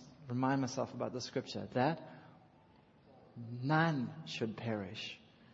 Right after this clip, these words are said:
but that all should come to repentance. And I think about that.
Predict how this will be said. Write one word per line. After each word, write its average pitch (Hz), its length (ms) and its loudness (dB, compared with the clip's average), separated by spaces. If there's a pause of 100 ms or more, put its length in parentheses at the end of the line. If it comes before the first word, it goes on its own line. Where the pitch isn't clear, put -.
(320)
but 120 160 0
that 113 180 2 (120)
all 107 500 4 (880)
should - 240 -4
come 123 280 0
to 113 200 -4
repentance. 104 760 -6 (220)
And 110 100 -8
I 104 40 -10
think 113 200 -12
about 110 140 -12
that. 113 140 -14